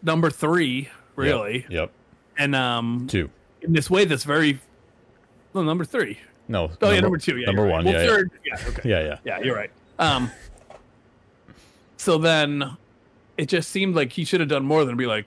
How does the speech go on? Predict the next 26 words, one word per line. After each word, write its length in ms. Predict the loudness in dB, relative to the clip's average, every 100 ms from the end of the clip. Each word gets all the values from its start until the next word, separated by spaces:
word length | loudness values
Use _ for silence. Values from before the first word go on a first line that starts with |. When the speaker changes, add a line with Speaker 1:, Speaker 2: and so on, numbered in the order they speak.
| _
Speaker 1:
"Knock 280 | 2 2 2
it 80 | 2
off," 340 | 2 0 -6
which 120 | -10
is 60 | -4
basically 320 | 0 0 -2
all 100 | -4 -4
he 60 |
said. 240 | -6 -10 -10 -20 _
Speaker 2:
It 100 | -2
reminds 400 | 2 2 2 0
me 440 | 0 2 2 0 -4
that, 380 | 0 4 2 0 -12 -8
so 480 | -4 2 4 4 2 -6 _
I 120 | 0 2
had 220 | 4 2
moments 420 | 0 0 -2 0
of 240 | 0 0
a, 100 | -2 -2
a 100 | -4
D 180 | 0 0
S 160 | 0
nine 180 | -2 -4
episode 520 | -4 -6 -6 -6 -6
when 640 | -6 -2 0 -2 -4 -8 -12 -12
they, 800 | -4 -2 -2 -4 -6 -8 -12